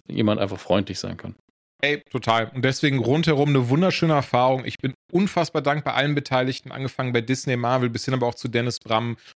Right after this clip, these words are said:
Speaker 2: oder der lieben Sarah von Disney, dass sie mir das alles ermöglicht haben. Es war mega schön. Und es ist auch ein Bild mit Sean, mit Sean Levy und Emma Corrin gemacht. Ähm, mit Emma Corrin haben wir so ein großes Gruppenfoto gemacht, der, mit der haben wir auch ganz kurz gequatscht.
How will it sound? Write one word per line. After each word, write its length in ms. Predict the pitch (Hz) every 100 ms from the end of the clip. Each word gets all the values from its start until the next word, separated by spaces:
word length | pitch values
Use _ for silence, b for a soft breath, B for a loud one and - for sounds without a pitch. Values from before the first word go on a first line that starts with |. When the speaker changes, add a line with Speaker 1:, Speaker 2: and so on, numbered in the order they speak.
| -
Speaker 2:
oder 180 | 127 123
der 120 | 120
lieben 200 | 123 123
Sarah 320 | 110 117 120
von 220 | - 120
Disney, 240 | 113 - 113
dass 180 | 113
sie 80 | -
mir 40 | 120
das 160 | 107
alles 240 | 117 117 113
ermöglicht 420 | 110 123 113 -
haben. 120 | 110
Es 100 | -
war 80 | 110
mega 320 | 113 135 127
schön. 300 | - 123 127
Und 60 | - B B
es 120 | 147
ist 20 |
auch 120 | 180
ein 80 | 170
Bild 200 | 175 185
mit 100 | 151
Sean, 380 | - 147 151 151
mit 100 | 147
Sean 320 | - 147 139
Levy 360 | 151 185 175 165
und 120 | 143
Emma 220 | 143 139
Corrin 400 | - - 180 165
gemacht. 420 | 151 143 143 - - _ _ _ _
Ähm, 260 | 123 127 117
mit 160 | 127 120
Emma 160 | 139
Corrin 240 | 127 147 151
haben 80 | 143
wir 60 |
so 80 | 127
ein 80 | 123
großes 300 | 135 127 -
Gruppenfoto 580 | 220 220 180 185 165 156
gemacht, 300 | 147 143 135
der, 80 |
mit 140 | 131 131
der 60 |
haben 60 | 135
wir 40 |
auch 100 | 165
ganz 200 | - 143
kurz 160 | - 135
gequatscht. 400 | 135 - 135